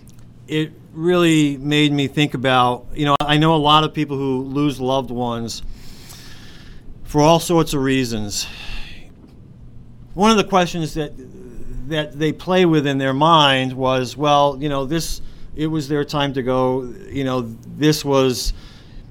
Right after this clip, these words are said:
some people wonder if this particular event was pl-, was planned to take them out of here. This is how they were going to leave. From what you're saying,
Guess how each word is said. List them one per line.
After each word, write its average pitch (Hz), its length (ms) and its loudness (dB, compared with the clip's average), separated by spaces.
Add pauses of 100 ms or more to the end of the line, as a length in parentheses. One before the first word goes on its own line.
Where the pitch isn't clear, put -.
(100)
some 175 240 2
people 165 240 4
wonder 156 380 4
if 131 180 -2
this 151 200 0
particular 151 500 -2
event 143 340 0
was 131 460 0
pl-, - 260 -16
was 139 260 -2
planned 135 760 2 (560)
to 156 120 -6
take 147 280 -2
them 143 160 0
out 170 180 4
of 135 60 0
here. 113 160 -2
This 139 220 -4
is 131 100 -4
how 143 180 4
they 135 140 0
were 127 120 -2
going 120 260 -4
to 123 80 -12
leave. 127 380 -2 (720)
From 190 200 2
what 233 140 4
you're 202 140 6
saying, 156 680 2